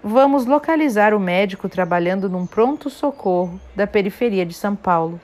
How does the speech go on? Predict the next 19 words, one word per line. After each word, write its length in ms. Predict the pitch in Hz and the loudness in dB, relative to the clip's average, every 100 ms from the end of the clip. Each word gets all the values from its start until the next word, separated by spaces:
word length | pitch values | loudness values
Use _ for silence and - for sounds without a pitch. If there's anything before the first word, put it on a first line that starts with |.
| _ _ - _ _ | _ _ -20 _ _
Sem 320 | - 349 330 | -4 -2 0
muito 320 | 247 226 220 | 0 0 -2
dinheiro 340 | 180 190 180 | -4 0 0
no 120 | 208 226 | 0 0
bolso, 540 | 214 226 294 294 - | 4 4 4 0 -4
mas 260 | 202 196 - | -2 -2 -4
com 180 | - | -6
uma 380 | 196 196 277 311 | -4 -2 0 0
alegria 540 | 262 247 175 151 156 156 | 2 0 -2 -4 -2 -2
na 240 | 196 190 | 0 0
alma 400 | 165 165 175 180 - - - - - - - - - - | 0 -2 -4 -8 -14 -20 -20 -20 -20 -20 -20 -20 -20 -6
que 180 | 226 | -2
jamais 680 | 208 185 240 302 240 190 185 | -2 2 2 2 2 2 0
sentira 480 | - 196 190 - 175 | -2 -4 -4 -4 -4
em 100 | 180 | -4
toda 380 | 170 - 165 156 | -6 -4 -2 -4
a 40 | |
sua 280 | 156 170 175 | -6 -2 -2
vida. 420 | 170 151 139 160 | -2 -6 -6 -8